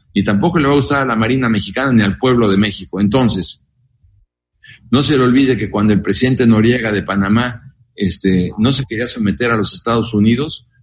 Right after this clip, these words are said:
fuimos y lo arrestamos. No estoy hablando de un diputado, estoy hablando del presidente de la República. Entonces, cuidado. Este, o usted cambia su política de narcóticos,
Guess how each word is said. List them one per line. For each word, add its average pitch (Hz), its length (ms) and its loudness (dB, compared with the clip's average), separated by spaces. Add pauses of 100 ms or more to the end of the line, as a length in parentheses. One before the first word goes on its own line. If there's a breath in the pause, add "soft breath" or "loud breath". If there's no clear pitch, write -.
(140)
fuimos 135 460 2
y 117 40 4
lo 95 120 4
arrestamos. 95 680 -4 (140)
No 113 220 2
estoy 175 180 -2
hablando 143 240 -2
de 147 80 0
un 147 40 0
diputado, 127 600 -4 (240 soft breath)
estoy 127 240 -2
hablando 147 180 0
del 120 160 2
presidente 113 640 -2
de 175 80 -4
la 107 120 -6
República. 110 720 0
Entonces, 113 380 -4
cuidado. 101 500 -4 (920)
Este, 98 500 -4
o 113 100 2
usted 110 280 -2
cambia 143 300 -2
su 110 180 -4
política 113 580 0
de 90 120 -2
narcóticos, 139 880 -6